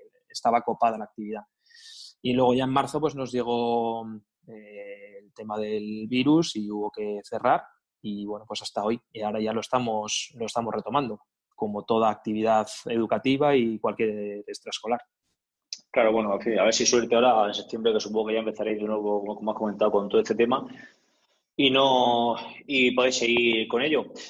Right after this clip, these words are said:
Speaker 2: Pues nada, eh, ¿tenéis en mente ampliar a más, a más sedes? Porque yo entiendo que esto lo que queréis será, será crecer, ¿no? Eh,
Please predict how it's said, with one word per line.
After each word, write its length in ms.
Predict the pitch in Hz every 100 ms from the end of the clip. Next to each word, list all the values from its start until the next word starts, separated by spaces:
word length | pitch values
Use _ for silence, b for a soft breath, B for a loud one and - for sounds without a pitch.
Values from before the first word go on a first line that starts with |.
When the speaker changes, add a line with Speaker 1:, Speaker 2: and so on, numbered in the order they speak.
| B -
Speaker 2:
Pues 400 | 127 123 120 120
nada, 340 | 151 185 180
eh, 280 | 147 135 131
¿tenéis 460 | 139 139 190 240 233
en 400 | 170 170 170 151
mente 220 | 160 170
ampliar 420 | 151 135 143 160
a 60 | 143
más, 360 | 143 139 139
a 60 | 123
más 180 | 127 120
sedes? 220 | 120 185
Porque 220 | 208 139
yo 80 | 127
entiendo 300 | 127 143 151
que 80 | 135
esto 200 | - 170
lo 100 | 147
que 100 | 127
queréis 200 | 123 135
será, 240 | 143 143 139 131 123 120 -
será 260 | - 107
crecer, 460 | 110 117 127 127 107
¿no? 240 | 120 196 226
Eh, 480 | 117 110 104 104